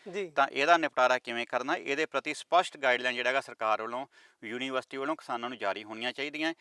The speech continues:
Speaker 2: ਕਿ ਭਾਈ ਜੇਕਰ ਉਹ ਜਿੰਦਾ ਰਹਿੰਦਾ ਹੈ, ਅਸੀਂ ਪਰਾਲੀ ਵੀ ਸੰਭਾਲਣੀ ਹੈ, ਤਾਂ ਕਿਹੜੀ ਕਿਹੜੀ ਸਾਵਧਾਨੀ ਵਰਤਣੀ ਹੈ, ਕਿਵੇਂ ਕਿਵੇਂ ਕੀ ਕੀ ਕਰਨਾ, ਇੱਕ ਇੱਕ ਗਾਈਡਲਾਈਨ ਜਿਹੜੀ ਹੈਗੀ ਜਾਰੀ ਕਰਨੀ ਚਾਹੀਦੀ ਹੈ।
Speaker 1: ਜੀ।
Speaker 2: ਜੇਕਰ ਕਿਤੋਂ ਫੇਲੀਅਰ ਹੈਗਾ ਹੈ, ਤਾਂ ਫਿਰ ਉਹ ਪਰਾਲੀ ਦਾ ਨਿਪਟਾਰਾ ਕਿਵੇਂ ਕਰਨਾ, ਇਹਦੇ ਸੰਬੰਧੀ ਵੀ
Speaker 1: ਹੂੰ।
Speaker 2: ਗਾਈਡਲਾਈਨ ਜਿਹੜਾ ਹੈਗਾ ਸਰਕਾਰ ਨੂੰ ਜਾਰੀ ਕਰਨੀਆਂ ਚਾਹੀਦੀਆਂ।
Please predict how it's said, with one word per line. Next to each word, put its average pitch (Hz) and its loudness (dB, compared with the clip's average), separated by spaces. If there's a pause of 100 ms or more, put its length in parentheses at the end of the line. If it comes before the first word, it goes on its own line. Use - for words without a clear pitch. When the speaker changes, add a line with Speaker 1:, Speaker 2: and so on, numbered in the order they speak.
(260)
Speaker 2:
ਕਿ 151 0
ਭਾਈ 143 6
ਜੇਕਰ 139 0
ਉਹ 165 4
ਜਿੰਦਾ 127 4
ਰਹਿੰਦਾ 143 8
ਹੈ, 165 -2 (280)
ਅਸੀਂ 151 -2
ਪਰਾਲੀ 123 4
ਵੀ 175 0
ਸੰਭਾਲਣੀ 165 2
ਹੈ, 170 4 (280)
ਤਾਂ 151 2
ਕਿਹੜੀ 170 4
ਕਿਹੜੀ 202 2
ਸਾਵਧਾਨੀ 185 4
ਵਰਤਣੀ 165 0
ਹੈ, 165 0 (300)
ਕਿਵੇਂ 156 0
ਕਿਵੇਂ 185 0
ਕੀ 170 -6
ਕੀ 170 -4
ਕਰਨਾ, 165 2
ਇੱਕ 151 0
ਇੱਕ 175 0
ਗਾਈਡਲਾਈਨ 135 2
ਜਿਹੜੀ 139 -2
ਹੈਗੀ 160 -2
ਜਾਰੀ 139 4
ਕਰਨੀ 113 -4
ਚਾਹੀਦੀ 151 -2
ਹੈ। 180 0 (220)
Speaker 1:
ਜੀ। 190 -8
Speaker 2:
ਜੇਕਰ 160 6
ਕਿਤੋਂ 208 2
ਫੇਲੀਅਰ 185 4
ਹੈਗਾ 156 10
ਹੈ, 123 10 (300)
ਤਾਂ 185 4
ਫਿਰ 196 4
ਉਹ 202 4
ਪਰਾਲੀ 170 8
ਦਾ 185 8
ਨਿਪਟਾਰਾ 160 8
ਕਿਵੇਂ 160 -2
ਕਰਨਾ, 123 0 (120)
ਇਹਦੇ 175 0
ਸੰਬੰਧੀ 254 -2
ਵੀ 240 0
Speaker 1:
ਹੂੰ। 185 -2
Speaker 2:
ਗਾਈਡਲਾਈਨ 123 4
ਜਿਹੜਾ 127 2
ਹੈਗਾ 131 4
ਸਰਕਾਰ 113 0
ਨੂੰ 175 -8
ਜਾਰੀ 127 0
ਕਰਨੀਆਂ 104 -4
ਚਾਹੀਦੀਆਂ। 95 -14